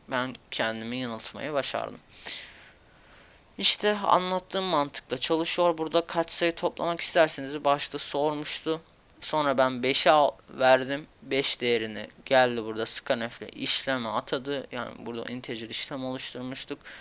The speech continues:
Toplamayı, e, beşi gönderdi buraya. Toplama fonksiyonunu çağırdı. Diyorum ki ben toplama gel oğlum. Ben de sana beş değerini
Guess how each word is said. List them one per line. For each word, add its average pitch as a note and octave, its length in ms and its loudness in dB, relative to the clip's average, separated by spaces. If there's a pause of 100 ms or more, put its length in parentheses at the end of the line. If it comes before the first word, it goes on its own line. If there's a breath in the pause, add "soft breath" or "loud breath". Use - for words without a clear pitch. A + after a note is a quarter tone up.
(460 loud breath)
Toplamayı, D#3 760 0 (160)
e, A#2 320 -4 (120)
beşi C#3+ 320 4
gönderdi C#3 640 2
buraya. C#3+ 360 2
Toplama C#3 460 -4
fonksiyonunu A#2 540 -8
çağırdı. B2+ 520 -2
Diyorum D3 300 0
ki - 140 -10
ben A2 240 -8
toplama A#2+ 480 -4
gel C3+ 240 6
oğlum. B2+ 300 2 (480 loud breath)
Ben C#3 240 2
de A#2 40 -4
sana A#2+ 360 -4
beş C3+ 280 2
değerini A#2 420 -2